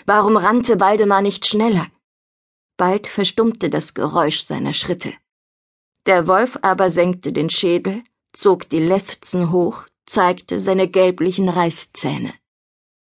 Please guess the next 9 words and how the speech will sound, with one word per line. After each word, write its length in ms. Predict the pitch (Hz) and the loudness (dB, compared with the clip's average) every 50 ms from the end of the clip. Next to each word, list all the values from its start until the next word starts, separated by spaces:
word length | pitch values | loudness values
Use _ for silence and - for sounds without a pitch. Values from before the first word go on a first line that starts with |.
| _ _ _ _ _ _ _ _ _ _ _ _ _ _ _ _ _ _ | _ _ _ _ _ _ _ _ _ _ _ _ _ _ _ _ _ _
„Lieber 500 | - - - - - - 208 190 - - | -8 -6 -6 -4 -2 -4 -4 -4 -4 -4
Heiland 320 | 180 175 214 185 170 190 - - | -4 -4 -4 -4 -6 -6 -6 -6
Jesus 340 | 190 185 180 - - - | -6 -6 -4 -6 -8 -8
Christus“, 500 | - - 190 180 - - - 170 - - - - - - _ _ _ _ _ _ - - | -8 -8 -8 -8 -8 -10 -10 -10 -10 -10 -12 -16 -20 -20 _ _ _ _ _ _ -6 -2
Runja 340 | 196 208 202 196 185 170 | 0 0 2 2 0 0
betete 460 | 156 - 180 180 180 - 180 180 - 170 | 0 0 -2 -2 -2 -4 -6 -6 -6 -6
flüsternd, 640 | - - 185 180 - - 147 139 131 135 - - _ _ _ _ _ _ _ _ _ _ _ _ | -4 -4 -6 -6 -6 -8 -8 -8 -8 -10 -12 -18 _ _ _ _ _ _ _ _ _ _ _ _
„hilf 440 | _ 214 208 190 - - - - - | _ -4 -4 -4 -6 -8 -12 -12 -10
mir.“ 220 | - 233 - 214 | -10 -10 -10 -10